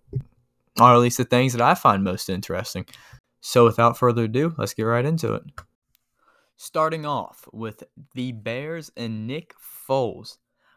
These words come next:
completing a ten to twenty-six comeback against the Falcons. Let's talk about it. Mitchell Trubisky, with ten minutes left in the third quarter, got benched for Nick Foles as Trubisky went thirteen for twenty-two, a hundred twenty-eight yards, one touchdown, and one pick.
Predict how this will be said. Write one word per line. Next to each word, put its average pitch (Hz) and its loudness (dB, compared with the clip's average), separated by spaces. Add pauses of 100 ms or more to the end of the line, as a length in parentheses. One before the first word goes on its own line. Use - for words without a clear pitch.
(100)
completing 127 -4
a 104 -6
ten 151 -6
to 151 -6
twenty-six 117 -6
comeback 95 -8 (200)
against 104 -6
the 98 -10
Falcons. 87 -10 (640)
Let's 120 -2
talk - -8
about - -16
it. - -18 (500)
Mitchell 151 -4
Trubisky, 113 -6
with - -10 (100)
ten 151 0
minutes 135 -4
left 113 0 (1300)
in 143 0
the 123 -4
third 117 -2
quarter, 104 -4
got 98 -4
benched 110 -6
for 117 -8
Nick 107 -6
Foles 95 -4 (100)
as 101 -4
Trubisky 107 -8
went 98 -8
thirteen 123 -2
for 104 -12
twenty-two, 95 -8
a 98 -8
hundred 117 -8
twenty-eight 95 -8
yards, 92 -8
one 101 -8
touchdown, 98 -8
and 92 -10
one 95 -6
pick. - -14